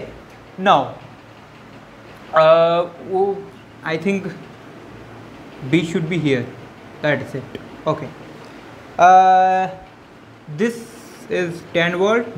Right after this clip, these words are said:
this is twenty volt, this is thirty volt, this is forty volt। ओके, मान लो आपको चार अलग अलग सरफेसेस दी हुई है, ठीक है, हर एक का voltage आपको दिया हुआ है। इस पूरी surface पर potential कितना है? टेन volt।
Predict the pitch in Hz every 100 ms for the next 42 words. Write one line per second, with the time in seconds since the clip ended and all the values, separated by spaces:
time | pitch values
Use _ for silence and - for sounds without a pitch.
0 | 143 170 170 170 170 - 175 165 160 208
1 | 190 208 247 - - - - - 160 170
2 | 170 170 - - 170 165 202 190 196 240
3 | - - - - 143 170 185 175 - -
4 | - - - - - 160 156 135 139 -
5 | - - - - - 170 294 - - -
6 | - - 185 233 254 233 247 - - 226
7 | 220 247 - 170 190 254 214 180 175 175
8 | - 165 170 170 135 135 120 123 175 -
9 | - - - - 226 170 - - 196 226
10 | 226 214 220 226 202 190 175 196 165 185
11 | 175 135 127 139 - - - - - -
12 | - 262 - 240 233 294 302 269 233 254
13 | 254 254 233 220 226 233 233 240 233 240
14 | 233 240 226 165 143 131 131